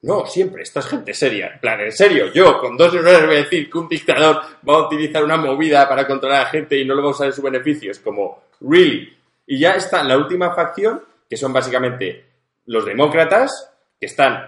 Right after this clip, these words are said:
eh, su problema es que están divididos en dos, entre los que piensan que hay que convivir con este nuevo virus, o sea, dejarlo ahí, el ecos-, porque está cambiando también el ecosistema, y convivir con ellos, y, y la otra facción que dice que no,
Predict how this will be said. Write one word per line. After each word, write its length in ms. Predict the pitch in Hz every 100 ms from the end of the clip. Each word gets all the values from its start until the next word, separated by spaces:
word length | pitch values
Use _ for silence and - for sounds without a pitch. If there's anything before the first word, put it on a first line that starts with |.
| -
eh, 60 | 113
su 160 | 127
problema 280 | 123 110 135
es 80 | 131
que 200 | - 95
están 260 | - - 113
divididos 360 | 123 127 139 131
en 100 | 139
dos, 240 | 196 170
entre 120 | 123
los 100 | 117
que 100 | -
piensan 400 | 101 139 123 95 - _ _ _
que 60 |
hay 100 | 135
que 160 | 131 120
convivir 580 | 113 104 104 139 127 -
con 200 | - 92
este 200 | 98 123
nuevo 280 | 117 120 120
virus, 460 | 185 226 302 - _ _ _
o 40 | _
sea, 180 | 92
dejarlo 400 | 85 80 107 113
ahí, 300 | 120 151 160
el 100 | 117
ecos-, 300 | 101 95 - _
porque 200 | 87 -
está 200 | - 117
cambiando 280 | 120 120
también 180 | 117 117
el 60 | 113
ecosistema, 640 | 113 117 - 151 90 - _ _ _
y 160 | 117 98
convivir 420 | 107 107 131 147
con 180 | 156 170
ellos, 440 | 185 240 240 - _
y, 340 | 131 117 107
y 40 | 120
la 140 | 101
otra 200 | 113 135
facción 500 | 135 127 175 196 202 - _ _
que 100 | 113
dice 520 | 135 131 196 202 - _ _ -
que 100 |
no, 120 | 110